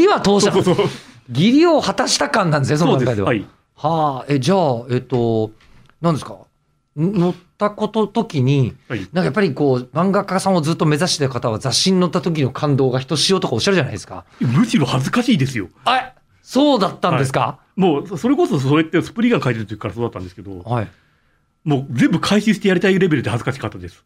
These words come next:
Speaker 1: えー？そ-、そうなんですか？
Speaker 2: はい。
Speaker 1: え、な-、何が恥ずかしいんですか？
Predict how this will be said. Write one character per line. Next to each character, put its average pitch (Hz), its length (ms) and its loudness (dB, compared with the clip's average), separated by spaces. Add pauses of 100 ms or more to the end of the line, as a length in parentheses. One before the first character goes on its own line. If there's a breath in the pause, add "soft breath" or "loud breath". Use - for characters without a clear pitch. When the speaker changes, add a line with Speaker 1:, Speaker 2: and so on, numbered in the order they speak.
Speaker 1:
え 262 60 2
ー？ 381 1000 0
そ-、 - 160 -6
そ 359 300 2
う 214 40 4
な 190 100 2
ん - 20 0
で 139 60 0
す 135 60 -4
か？ 131 60 0
Speaker 2:
は 156 160 -2
い。 - 80 -16
Speaker 1:
え、 196 140 2
な-、 190 220 0
何 202 240 4
が 143 100 2
恥 113 80 -2
ず 98 60 -6
か 107 60 -10
し 107 80 -8
い 101 40 0
ん 92 40 0
で 85 60 -4
す - 60 -16
か？ - 120 -20